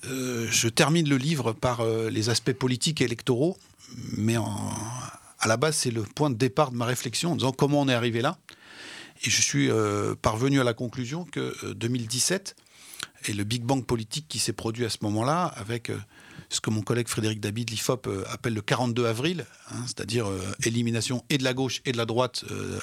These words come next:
le soir du premier tour, euh, en référence au vingt et un avril deux mille deux. Euh, tout ça, bien évidemment, a,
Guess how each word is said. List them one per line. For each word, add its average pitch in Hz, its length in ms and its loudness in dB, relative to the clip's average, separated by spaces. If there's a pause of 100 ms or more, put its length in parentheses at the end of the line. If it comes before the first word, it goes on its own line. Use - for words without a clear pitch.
le 104 100 -2
soir 123 240 2
du 113 80 -8
premier 117 260 -2
tour, 190 260 -2 (880)
euh, 127 40 0
en 117 100 0
référence 110 380 -2
au 110 40 0
vingt 107 220 -2
et - 20 0
un 107 80 0
avril 107 220 -2
deux 107 100 -2
mille 107 200 -4
deux. 170 200 0 (460)
Euh, 113 680 0 (280)
tout 139 100 0
ça, 185 400 4
bien 131 160 0
évidemment, 135 640 0
a, 117 320 -6